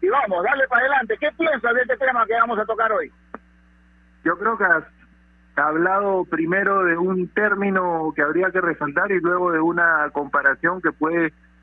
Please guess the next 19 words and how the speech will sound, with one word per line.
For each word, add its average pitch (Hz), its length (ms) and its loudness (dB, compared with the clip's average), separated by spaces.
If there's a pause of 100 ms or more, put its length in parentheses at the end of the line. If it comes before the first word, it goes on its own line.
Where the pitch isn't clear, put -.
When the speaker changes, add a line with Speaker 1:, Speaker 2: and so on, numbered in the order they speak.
(140)
Speaker 2:
marcar 143 580 0 (460)
lo 147 160 -2
que 143 120 0
significa 139 1300 0 (800)
la 139 240 2
liga 196 360 0
o 160 120 -4
el 147 100 -4
club 185 260 -2
en 170 80 -4
el 151 100 -2
que 139 540 2
milite 147 840 0
un 151 180 -2
jugador. 147 500 -2 (340)
Hablaba 190 380 0
del 180 160 0
término 196 340 -2
relativo 147 560 0